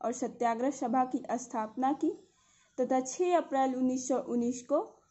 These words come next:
उनके अनुरोध पर देश में हड़ताल का आयोजन भी हुआ था।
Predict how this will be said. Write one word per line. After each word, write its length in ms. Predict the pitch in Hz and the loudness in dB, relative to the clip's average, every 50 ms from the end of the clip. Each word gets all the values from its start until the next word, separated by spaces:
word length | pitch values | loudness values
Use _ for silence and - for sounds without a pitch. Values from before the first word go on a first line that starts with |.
| _ _ - | _ _ -6
उनके 260 | 233 254 240 247 262 - | -4 -2 -2 0 -2 0
अनुरोध 600 | - - 240 247 247 247 269 277 277 277 277 - | 0 2 2 4 4 6 6 6 6 6 4 0
पर 120 | 254 247 | -2 -2
देश 360 | 220 214 262 269 - - - | 0 2 2 2 2 2 0
में 220 | 262 285 415 494 - - - _ - - | -2 -2 -2 -4 -6 -12 -20 _ -2 0
हड़ताल 460 | 269 247 247 - 254 247 254 262 262 | 0 0 2 4 4 4 6 4 4
का 220 | 262 277 262 - - | 2 0 0 0 0
आयोजन 500 | 240 240 233 226 226 220 233 247 247 247 | 0 2 2 2 2 2 2 2 2 2
भी 160 | 220 254 247 | 2 0 -2
हुआ 240 | 233 233 208 202 190 | -2 -4 -4 -4 -6
था। 320 | 190 190 - 220 254 247 | -6 -8 -8 -10 -10 -10